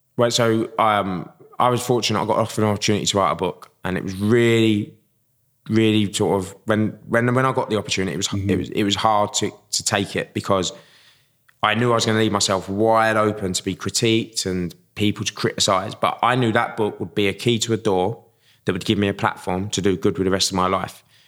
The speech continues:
Speaker 1: And, and I, and I kind of, and it was the reason why I sort of chose to do it. And the ghostwriter that did it with me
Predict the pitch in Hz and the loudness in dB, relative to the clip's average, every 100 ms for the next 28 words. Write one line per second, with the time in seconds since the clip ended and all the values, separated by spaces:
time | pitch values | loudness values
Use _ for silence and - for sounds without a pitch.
0 | - 95 95 101 104 101 101 - 104 95 | -4 -2 0 0 0 0 -2 0 0 0
1 | 87 - _ _ 101 104 98 101 110 110 | -4 -8 _ _ -4 -4 -2 0 2 2
2 | 101 104 104 95 92 - _ _ _ _ | 2 2 2 0 -4 -10 _ _ _ _
3 | _ - 87 113 98 107 95 - 120 101 | _ -2 0 0 0 0 0 -2 0 0
4 | - - _ _ _ _ - 98 101 98 | -2 -14 _ _ _ _ -2 2 2 0
5 | - - _ _ _ _ _ _ - - | -4 -8 _ _ _ _ _ _ -20 -20
6 | - 120 139 147 143 113 98 71 95 101 | -6 -2 2 2 0 2 2 2 0 0
7 | 110 98 104 92 104 123 | -2 -2 -4 -6 -6 -8